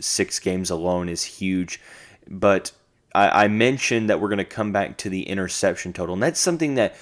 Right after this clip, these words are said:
when we looked at Malik Cunningham last year and the difference between two thousand nineteen and two thousand twenty Cunningham, a lot of it was based upon ball security, you know, carelessness in terms of turning the ball over, you know, had double-digit interceptions.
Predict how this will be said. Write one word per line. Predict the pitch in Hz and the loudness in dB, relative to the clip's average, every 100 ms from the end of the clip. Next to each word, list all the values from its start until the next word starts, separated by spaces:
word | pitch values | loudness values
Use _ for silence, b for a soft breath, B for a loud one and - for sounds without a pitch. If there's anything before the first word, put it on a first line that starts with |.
| B B | B B
when | 107 123 | 2 4
we | 123 | 4
looked | 117 117 147 147 | 4 4 4 2
at | 92 | 0
Malik | 113 113 101 | 2 0 0
Cunningham | - 101 98 101 92 | -4 -2 -2 -4 -4
last | 90 92 92 90 - 90 | -2 0 0 -2 -8 -4
year | 90 90 - | -2 -2 -4
and | 95 90 90 | -6 -4 -4
the | 92 | -4
difference | - 104 - 107 98 - | 0 0 2 -2 -2 -6
between | 95 - 98 | -8 -6 -6
two | - 98 | -4 0
thousand | 95 92 92 | 0 0 -2
nineteen | 92 87 - 90 | -4 -4 -6 -6
and | 87 | -6
two | - | -6
thousand | 95 90 90 90 | -2 -2 -2 -8
twenty | - 95 87 | -8 -8 -8
Cunningham, | 82 - 87 80 87 76 85 B B B B B | -10 -8 -8 -8 -12 -14 -16 B B B B B
a | 101 | 4
lot | 101 113 180 | 6 6 6
of | 190 | 2
it | 143 | 2
was | 127 | 0
based | 104 123 139 120 | 4 2 2 -4
upon | 135 117 | -2 -4
ball | 90 98 110 | 2 4 4
security, | - 107 117 107 104 107 - B B - | 2 -4 0 2 2 0 -6 B B -8
you | |
know, | 92 87 90 - | -4 -4 -6 -10
carelessness | - 113 107 110 - 107 101 98 | 0 2 4 0 -2 -4 -2 -4
in | 95 | -6
terms | - 101 92 | -4 -4 -4
of | 87 - | -8 -8
turning | 101 92 87 | -6 -6 -6
the | 82 | -8
ball | 87 92 98 95 | 0 2 2 2
over, | 98 95 92 B B B B - | 0 -2 -6 B B B B -12
you | 92 95 | -8 -6
know, | |
had | 90 90 90 | -4 -4 0
double-digit | 101 98 95 104 95 101 - | 0 2 -2 -2 0 -2 -4
interceptions. | 95 90 - - 104 - 107 101 95 | -6 -4 -2 0 0 0 -4 -4 -6